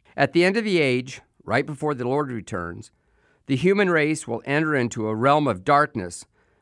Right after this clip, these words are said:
beyond any time in history, an interaction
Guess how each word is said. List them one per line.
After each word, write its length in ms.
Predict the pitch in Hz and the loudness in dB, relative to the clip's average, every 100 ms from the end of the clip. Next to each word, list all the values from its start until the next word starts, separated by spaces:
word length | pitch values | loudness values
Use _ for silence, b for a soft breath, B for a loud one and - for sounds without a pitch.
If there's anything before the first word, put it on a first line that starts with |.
| _ | _
beyond 280 | 143 135 127 | 0 2 2
any 260 | 139 165 170 | 0 0 0
time 260 | 160 147 | -2 -2
in 100 | 135 123 | -2 -2
history, 560 | 143 131 - 95 65 _ _ _ _ _ _ - | -2 -4 -8 -10 -12 _ _ _ _ _ _ -4
an 140 | 123 | 0
interaction 800 | 147 156 147 143 - 143 131 127 | 2 2 2 0 -4 -6 -6 -8